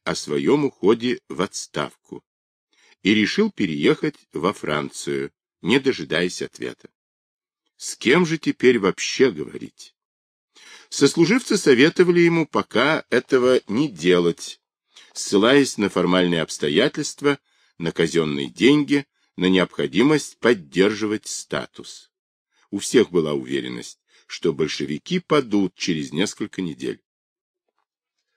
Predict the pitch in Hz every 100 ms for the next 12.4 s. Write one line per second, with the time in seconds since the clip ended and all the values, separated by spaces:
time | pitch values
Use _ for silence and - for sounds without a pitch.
0 | _ _ _ - 202 226 214 208 190 180
1 | 180 208 202 - - - _ _ _ -
2 | 113 117 147 202 190 - 143 147 175 -
3 | 156 - - 190 151 107 - 101 92 90
4 | 92 87 69 76 62 - - - _ _
5 | _ _ _ _ - 101 180 180 180 190
6 | 160 - 156 160 135 143 - 85 78 73
7 | 76 _ _ - 95 131 170 - 165 165
8 | 156 151 143 143 147 151 143 - 87 85
9 | - - 78 69 _ _ - 107 139 117
10 | 87 107 147 147 131 - 110 135 120 98
11 | 101 104 92 87 90 87 67 67 101 165
12 | 160 156 156 151